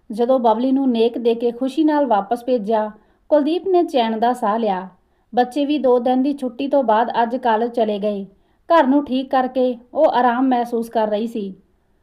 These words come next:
ਸ਼ਾਮ ਨੂੰ ਕਾਲਜ ਤੋਂ ਵਾਪਸੀ 'ਤੇ ਖਾਣਾ ਖਾਂਦੇ ਹੋਏ ਨਵਰਾਜ ਨੇ ਦੀਪੀ ਨੂੰ ਕਿਹਾ, "ਅੱਜ ਦਾ ਦਿਨ ਤਾਂ ਵਧੀਆ ਗਿਆ।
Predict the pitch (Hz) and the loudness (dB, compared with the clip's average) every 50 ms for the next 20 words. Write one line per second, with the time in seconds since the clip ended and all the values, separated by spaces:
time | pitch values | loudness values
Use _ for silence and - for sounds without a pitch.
0 | _ _ - - - 294 302 320 349 370 392 381 330 320 262 240 240 240 254 240 | _ _ -4 2 2 4 4 4 2 0 -2 -2 0 2 2 2 2 0 0 0
1 | 285 285 285 240 226 208 208 220 - - 254 247 233 269 269 269 - 226 214 220 | 2 2 2 4 2 2 0 -2 -6 -8 -8 -4 -2 -4 -4 -4 -4 -6 -4 -4
2 | 233 254 247 233 226 220 214 220 214 226 220 214 214 214 214 _ _ _ _ _ | -4 -4 -4 -4 -4 -2 -2 -2 -2 -2 -2 -2 -4 -6 -10 _ _ _ _ _
3 | _ - - 240 254 247 254 247 240 247 269 269 294 311 320 311 233 233 226 - | _ -8 -2 0 2 4 4 6 4 4 2 4 4 4 4 4 2 0 -6 -6
4 | 240 240 254 269 262 - 226 220 226 233 214 185 175 - _ _ _ _ _ _ | -4 -2 -2 0 0 0 0 0 0 0 -2 -4 -6 -12 _ _ _ _ _ _
5 | _ _ - - 247 269 247 277 262 320 320 269 247 233 240 247 302 311 302 233 | _ _ -4 -2 0 0 0 2 4 4 4 4 2 0 -2 0 0 0 0 0
6 | 214 202 208 240 254 262 226 190 180 196 214 | 0 0 0 0 0 0 0 -2 -4 -4 -6